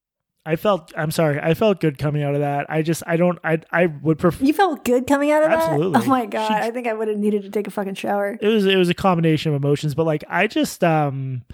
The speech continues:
Speaker 1: I continue to think this is a really important issue 'cause it has to do with vulnerable young people and suicide and the medical and mental health establishments. And I think the way shows like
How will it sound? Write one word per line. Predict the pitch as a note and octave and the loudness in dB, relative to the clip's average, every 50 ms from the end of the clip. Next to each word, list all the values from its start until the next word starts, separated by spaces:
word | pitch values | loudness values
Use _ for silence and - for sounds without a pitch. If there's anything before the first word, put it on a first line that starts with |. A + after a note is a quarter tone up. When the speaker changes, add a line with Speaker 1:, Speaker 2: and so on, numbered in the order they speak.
| - - - _ _ - | -20 -20 -20 _ _ -2
Speaker 1:
I | E3 E3+ | -2 0
continue | - A#3 F#3+ - G3+ G3 F#3 F3+ | 2 0 0 2 2 2 2 2
to | E3 E3 | 2 2
think | - E3 D#3 - | 2 0 -2 0
this | - D3+ - | -2 -4 -2
is | D#3 C#3+ C#3 | -2 -2 -2
a | D3 | 0
really | C3+ C3+ C#3+ C#3+ | 0 0 0 0
important | C#3 C3+ - - D3 C#3 C#3 D3 | 0 0 0 0 0 0 0 -2
issue | C#3+ - G3+ F#3+ | 0 2 2 2
'cause | - D#3+ C#3+ | 2 2 0
it | C#3+ C3 | 0 0
has | C3 D3 C#3+ - | -2 -2 -2 -4
to | - | -6
do | C3+ C3+ C#3+ C#3 | -4 -2 -2 0
with | C#3 C3 - _ - | -2 -2 -6 _ -14
vulnerable | D#3+ B2+ D3 D#3 D#3 E3 D#3+ C#3+ D#3 D3 | -6 0 2 2 4 4 4 4 4 2
young | D#3 F3 G3 F#3+ | 2 2 0 -2
people | - A3 F#3 G3+ G#3 G3+ F#3+ | -4 -4 -2 0 0 0 0
and | E3 C#3 B2+ B2 | -2 -6 -8 -6
suicide | - - F#3 F#3 F#3 F3 - F#3+ F3+ F3 F3 E3+ E3+ D#3+ | -2 0 2 2 2 2 2 2 2 4 4 2 0 -2
and | - C#3 C3 C3+ | -4 -8 -8 -6
the | C#3 C3+ B2+ B2+ B2 A#2 - D3 | -6 -6 -6 -6 -8 -8 -4 -2
medical | C#3+ D3 D3+ D3 - E3 | 0 0 0 0 2 0
and | D3+ C#3+ | 2 0
mental | C#3+ B2+ C#3 B2 | 0 -4 -4 -2
health | B2+ D#3 D3+ - | -2 -2 0 0
establishments. | D#3+ - - F3 E3+ E3+ E3+ E3+ - F3 E3+ E3 - | -2 0 2 2 2 2 2 0 0 -2 -4 -4 -4
And | - E3+ E3+ | -2 0 2
I | E3+ | 2
think | F#3+ A#3 A3 | 2 2 2
the | - G#3 | 2 2
way | G3 F#3+ F3 E3 | 4 4 2 2
shows | - - F3 E3 E3 E3 D#3 C3+ D3 | 2 2 4 4 4 4 2 0 -2
like | D3 C#3+ C#3 C3+ C3 C3 - | -2 -2 -2 -2 -4 -6 -8